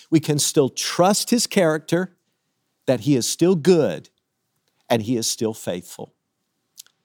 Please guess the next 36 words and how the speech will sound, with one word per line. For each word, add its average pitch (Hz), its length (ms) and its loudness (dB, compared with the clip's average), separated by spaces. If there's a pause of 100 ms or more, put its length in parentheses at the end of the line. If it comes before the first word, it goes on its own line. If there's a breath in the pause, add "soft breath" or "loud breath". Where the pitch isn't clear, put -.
(520)
There 170 160 4
is 147 220 0
no 170 180 4
doubt 123 420 0
we 135 160 4
live 131 240 2
in 117 160 -4
difficult 117 460 -6
times. 82 540 -12 (760)
Calamity 175 380 2
is 165 120 4
all 175 180 4
about 151 340 4
us, - 380 -6 (680)
but 143 80 4
I 160 120 6
fully 214 440 4
anticipate 165 920 0
we 147 180 4
will 123 200 0
look 135 400 2
back 190 420 0
on 131 220 0
this 175 260 2
season 139 500 0
years 180 300 4
from 214 200 -4
now 107 320 -2 (720)
and 131 240 0
marvel 165 540 0 (520 loud breath)
at 180 160 2
the 120 80 -4
people 202 460 0
who 170 100 0
were 170 120 0
saved, 90 580 -4